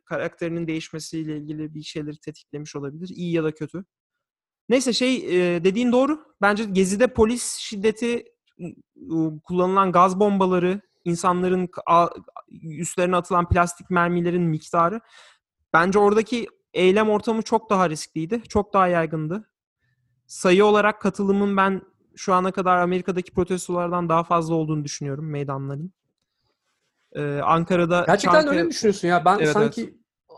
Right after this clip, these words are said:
Speaker 1: evet.
Speaker 2: e, yani Amerika çok devasa bir yer ya. Ben bilmiyorum abi, hani başka state'lerde ne kadar insan çıkıyor falan, çok zor takip etmesi yani.
Speaker 1: Yani nüfusa vurmak konusunda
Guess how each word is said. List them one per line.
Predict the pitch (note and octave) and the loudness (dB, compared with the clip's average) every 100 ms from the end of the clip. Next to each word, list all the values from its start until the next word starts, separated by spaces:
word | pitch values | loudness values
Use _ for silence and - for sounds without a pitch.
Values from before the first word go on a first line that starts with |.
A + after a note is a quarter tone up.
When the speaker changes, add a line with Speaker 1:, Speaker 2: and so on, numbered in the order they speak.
| - D3+ | -12 -4
Speaker 1:
evet. | D3 C#3+ C#3+ - | -4 -2 -6 -10
Speaker 2:
e, | _ _ | _ _
yani | D#3 - | -4 -2
Amerika | D#3 F#3 G3 A3 | 2 2 0 -4
çok | - A#3 A#3 - _ _ C3+ | 0 0 0 -12 _ _ -4
devasa | A#2+ C#3+ E3+ F#3+ F#3 G#3 G3+ | 2 2 4 2 2 0 2
bir | |
yer | G#3+ A#3 | 4 4
ya. | G3+ B2+ | 2 2
Ben | D3 E3 D3+ D3+ | 2 2 -2 -8
bilmiyorum | D3+ C#3+ A3 A3+ F3 | -6 0 4 4 6
abi, | F3 E3 | 4 2
hani | C#3 | 2
başka | D3 D3 - | 2 2 -6
state'lerde | - F3+ F3+ E3+ E3+ E3+ | 0 0 2 2 2 0
ne | E3 | -4
kadar | E3 E3+ | -4 -6
insan | E3 D#3+ F3 E3 | -6 -4 -4 -6
çıkıyor | - E3 | -6 -6
falan, | D#3 D#3+ D#3+ - D3+ D3+ | -4 -4 -4 -8 -18 -18
çok | - E3 | -14 -12
zor | D#3 D3 F#3 | -4 0 0
takip | F#3+ D#3 C3+ | 2 -2 -2
etmesi | C3 B2+ B2 | -8 -8 -10
yani. | C3 C3+ D3+ F3 | -10 -10 -12 -8
Speaker 1:
Yani | B3 C#4+ D4+ - _ _ _ _ _ | -4 -2 -4 -10 _ _ _ _ _
nüfusa | G#3 A3 A3 C#4 D#4+ C#4 | -4 -4 -4 -4 -4 -4
vurmak | C#4 C#4 D4+ D4+ | -4 -2 -4 -6
konusunda | - B3 B3+ C4 C4+ C4+ C#4 - | -10 -8 -8 -8 -8 -8 -8 -10